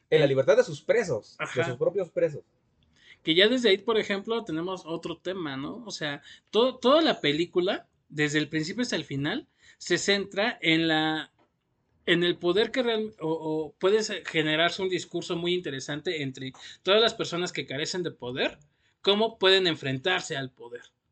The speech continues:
Speaker 2: ¿no? Cómo puede, llega el momento en el que se vuelven decisivos. Primeramente, pues, el Suicide Squad, ¿no? O sea, el Escuadrón Suicida en sí mismo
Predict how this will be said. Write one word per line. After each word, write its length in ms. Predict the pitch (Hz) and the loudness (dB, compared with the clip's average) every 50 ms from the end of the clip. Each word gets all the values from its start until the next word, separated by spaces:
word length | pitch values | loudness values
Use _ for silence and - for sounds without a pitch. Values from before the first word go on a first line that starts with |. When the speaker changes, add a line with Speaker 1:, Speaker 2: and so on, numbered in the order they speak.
| _ _ | _ _
Speaker 2:
¿no? 200 | - 147 - - _ _ _ - - _ | -16 -16 -16 -18 _ _ _ -20 -14 _
Cómo 260 | - 196 196 208 196 | 0 0 0 0 0
puede, 320 | 202 208 202 202 - 156 165 | 0 0 0 0 -2 -2 0
llega 200 | 165 190 196 202 | 2 2 2 2
el 80 | 196 | 2
momento 560 | 185 165 156 175 190 202 196 190 - 254 277 - | 0 0 0 0 0 0 -2 -2 -4 -4 -2 0
en 140 | 165 151 | 0 0
el 160 | 151 151 147 - | 0 -2 -2 -4
que 100 | - 143 | -6 -6
se 120 | - 160 | -6 -4
vuelven 320 | 160 170 175 175 180 175 | -4 -2 -2 -2 -2 -2
decisivos. 680 | 151 139 - - 131 - - 123 120 - - - - - _ _ - - - _ | -4 -6 -10 -10 -10 -10 -10 -12 -12 -14 -18 -20 -20 -20 _ _ -20 -20 -10 _
Primeramente, 680 | 165 180 196 247 269 277 269 262 262 254 254 262 285 285 | 4 4 4 4 2 2 2 2 2 2 0 -2 -4 -4
pues, 260 | - 165 135 - 160 | -4 -4 -4 -4 -4
el 160 | 156 156 151 | -6 -6 -4
Suicide 360 | - 190 175 - 202 185 147 | -2 -2 -2 0 -2 -4 -4
Squad, 380 | 127 - - 127 117 113 113 117 | -6 -12 -14 -14 -14 -14 -14 -14
¿no? 240 | 143 190 247 320 - _ _ _ _ | -14 -14 -14 -14 -16 _ _ _ _
O 100 | _ - | _ -12
sea, 200 | 131 - 151 147 | -8 -6 -4 -2
el 80 | 147 156 | 0 0
Escuadrón 420 | 156 151 - 160 165 185 220 220 | 0 0 2 2 2 4 2 2
Suicida 340 | 220 233 208 - 214 190 170 | 0 -2 -2 2 4 4 4
en 120 | 156 147 - | 4 2 0
sí 120 | - 190 | 0 0
mismo 580 | 196 214 233 233 220 214 233 277 381 427 - | 2 0 0 -2 -2 -2 -2 -2 -2 -2 -4